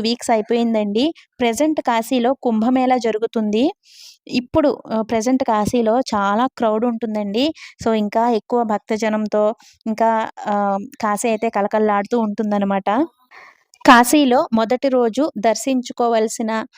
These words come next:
ఆహ్, మెయిన్ టెంపుల్స్ అయితే దర్శించుకున్నామండి. అంటే, ఆహ్, ఫస్ట్ కాశీ విశ్వేశ్వరుడి దర్శనం చేసుకున్నాం. తర్వాత కాశీ అన్నపూర్ణేశ్వరి, కాశీ విశాలాక్షి, కాలభైరవుడి దర్శనం చేసుకున్నాం. అలాగే మధ్యలో, ఆహ్, గంగా హారతికి కూడా వెళ్ళొచ్చామండి.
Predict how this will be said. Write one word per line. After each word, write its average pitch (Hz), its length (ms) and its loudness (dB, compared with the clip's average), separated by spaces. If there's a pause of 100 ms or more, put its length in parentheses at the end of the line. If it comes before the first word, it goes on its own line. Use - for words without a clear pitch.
(200)
ఆహ్, 214 260 0
మెయిన్ 262 420 2
టెంపుల్స్ 240 500 -2
అయితే 220 260 -2
దర్శించుకున్నామండి. 214 1000 -2
అంటే, 240 240 -2 (300)
ఆహ్, 214 160 0
ఫస్ట్ 233 340 -2
కాశీ 233 300 -2
విశ్వేశ్వరుడి 247 640 0
దర్శనం 240 360 0
చేసుకున్నాం. 233 500 0
తర్వాత 226 360 2
కాశీ 214 320 -2
అన్నపూర్ణేశ్వరి, 240 880 0 (440)
కాశీ 226 360 0
విశాలాక్షి, 247 800 0 (420)
కాలభైరవుడి 233 720 0
దర్శనం 220 380 -2
చేసుకున్నాం. 208 520 -4 (120)
అలాగే 220 300 0
మధ్యలో, 233 460 0 (1040)
ఆహ్, 214 460 0 (140)
గంగా 226 280 0
హారతికి 233 380 -2
కూడా 233 200 0 (120)
వెళ్ళొచ్చామండి. 214 840 0